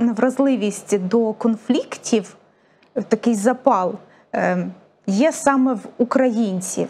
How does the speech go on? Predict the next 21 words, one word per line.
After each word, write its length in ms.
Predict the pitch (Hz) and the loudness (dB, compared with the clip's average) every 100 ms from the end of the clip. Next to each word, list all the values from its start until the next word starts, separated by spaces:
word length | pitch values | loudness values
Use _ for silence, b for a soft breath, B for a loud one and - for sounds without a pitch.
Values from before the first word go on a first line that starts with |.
| - - - | -10 -10 -6
Можливо, 400 | 208 247 262 254 | 0 2 2 -2
це 400 | - 254 254 254 | -2 0 2 0
в 100 | 233 | 0
нас 260 | 247 254 | 0 0
на 100 | 254 | 0
ментальному 720 | 240 240 233 311 349 339 277 | 2 0 2 2 2 2 2
рівні 500 | 247 233 190 202 190 | 2 0 0 -2 0
є 120 | 185 196 | 0 0
ось 160 | 196 | -2
ця 140 | - 185 | -2 -2
така 240 | 190 214 | 0 -2
здатність 920 | 190 185 202 185 185 185 185 - 208 | -2 0 0 0 -2 -2 -2 -4 -2
одразу 600 | 208 202 254 214 196 190 | 0 2 2 2 0 -4
загорятися, 880 | 180 185 196 190 170 165 233 - 185 | -4 -2 0 0 0 0 -4 -2 -2
одразу, 560 | 190 190 202 202 190 180 B B B B | 0 0 0 0 -2 -4 B B B B
е, 140 | 185 | -4
критикувати 1000 | 175 214 - 233 220 233 262 262 240 220 - | -2 -2 -2 -2 0 2 0 0 0 0 0
і 140 | 208 | -2
розпалювати 760 | 202 208 - 196 196 185 185 175 | -2 0 0 0 -2 -4 -2 -4
от 140 | 170 | -4
сварки? 640 | - - 185 170 - - | -12 -6 -4 -4 -8 -12